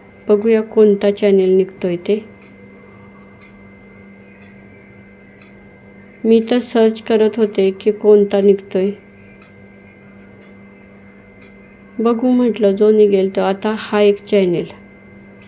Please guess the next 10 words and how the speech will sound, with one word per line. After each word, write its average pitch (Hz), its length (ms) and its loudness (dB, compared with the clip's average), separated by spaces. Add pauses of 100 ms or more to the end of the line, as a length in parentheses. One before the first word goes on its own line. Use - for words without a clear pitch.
(1400)
माझा 208 420 0
चॅनेल 208 640 2
होईल 202 360 2
का 202 160 -2
नाही 190 320 0
ते - 340 -4
एका 202 300 4
ताईंनी 202 420 2
कमेंट 202 520 0
टाकलेली, 196 520 -6